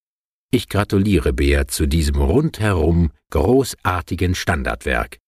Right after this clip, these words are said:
Es ist wirklich echt stark. Ich hoffe, dass viele Leser, wie ich, davon profitieren können. Ich bin dankbar, das Buch Die Unternehmensformel,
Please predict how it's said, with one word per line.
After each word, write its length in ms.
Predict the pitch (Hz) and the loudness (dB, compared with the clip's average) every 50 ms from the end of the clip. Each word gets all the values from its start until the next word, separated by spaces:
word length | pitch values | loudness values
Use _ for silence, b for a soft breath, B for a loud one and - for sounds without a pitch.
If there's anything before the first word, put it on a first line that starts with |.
| _ _ _ _ _ _ _ _ | _ _ _ _ _ _ _ _
Es 200 | - 107 101 - | -6 -6 -6 -6
ist 340 | - - 113 - - - 110 | -6 -6 -6 -6 -6 -2 0
wirklich 640 | 131 156 139 - - - 60 60 58 - - - - _ _ _ _ - | 0 0 0 -2 -6 -8 -8 -8 -8 -8 -12 -18 -20 _ _ _ _ -4
echt 440 | 95 98 98 82 - - - - | 0 0 0 0 -2 -6 -10 -14
stark. 640 | - - - - - - 57 55 52 - - - - _ _ _ _ _ _ _ _ _ _ _ _ _ _ _ _ _ | -10 -8 -8 -4 -2 -2 -2 -2 -4 -8 -10 -16 -20 _ _ _ _ _ _ _ _ _ _ _ _ _ _ _ _ _
Ich 240 | - 110 98 - - | -4 -4 -2 -2 -4
hoffe, 240 | - 120 - - 113 | -4 -4 -2 -2 0
dass 260 | 95 95 76 - - | 0 0 -2 -2 -6
viele 420 | - - - 139 131 110 85 80 76 | -8 -8 -6 -2 0 0 0 0 -2
Leser, 540 | 69 71 73 76 69 62 64 62 62 60 - _ _ _ - | -2 0 0 0 0 0 0 -2 -2 -4 -8 _ _ _ -8
wie 260 | 90 110 143 139 - | -4 -4 -2 -2 -2
ich, 340 | - - - - - - - _ _ _ | 0 0 0 -2 -4 -10 -18 _ _ _
davon 400 | - 76 71 - - 90 90 92 | -6 -6 -4 -4 -2 -2 -2 -2
profitieren 680 | - - 98 - - - - - 156 151 104 76 67 - | -2 -4 -4 -2 -4 -4 -4 -2 -2 -2 0 -2 -4 -4
können. 360 | - 60 60 60 58 58 - _ _ _ _ _ _ _ _ _ _ _ _ _ - | -4 -4 -4 -4 -6 -8 -10 _ _ _ _ _ _ _ _ _ _ _ _ _ -2
Ich 260 | 127 120 107 - - | -2 -2 -2 -2 -2
bin 280 | - 110 101 95 78 - | -2 0 0 -2 -2 -2
dankbar, 600 | - 78 73 71 - - - 60 57 - - - _ _ _ - | -4 -4 -4 -4 -8 -8 -8 -6 -6 -6 -8 -10 _ _ _ -6
das 240 | - 71 - - | -4 -4 -4 -4
Buch 320 | - - 113 131 143 - - | -2 0 0 0 0 -2 -6
Die 160 | - 107 - | -6 -6 -2
Unternehmensformel, 1160 | - 113 98 - 87 80 85 92 98 98 98 90 - - - - 98 98 101 98 98 98 90 | -2 -2 -2 -2 -2 0 2 2 4 4 2 0 -2 -4 -2 0 0 2 2 2 2 2 0